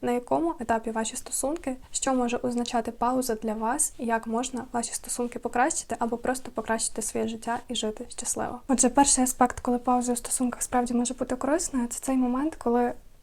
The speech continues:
Пара зайшла вже у глухий кут. Дуже часто буває таке, що скандали на рівному місці, можна придиратися до партнера по дрібничках, йде тотальне нерозуміння.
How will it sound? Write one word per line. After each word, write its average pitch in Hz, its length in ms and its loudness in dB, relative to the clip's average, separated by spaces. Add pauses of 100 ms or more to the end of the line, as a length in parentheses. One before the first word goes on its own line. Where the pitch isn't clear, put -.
(120)
Пара 269 260 2
зайшла 240 340 -4
вже 240 300 -4
у 254 120 0
глухий 233 480 -2
кут. - 320 -8 (140)
Дуже 277 200 0
часто 240 340 -2
буває 240 280 -2
таке, 240 240 -6
що - 240 -2 (260)
скандали 254 540 0
на 233 120 0
рівному 240 440 0
місці, 240 380 -4 (180)
можна 247 240 -4
придиратися 240 560 -4
до 233 80 -4
партнера 233 640 -2
по 262 120 2
дрібничках, 240 720 -2 (160)
йде 240 380 -2
тотальне 240 440 0
нерозуміння. 233 840 0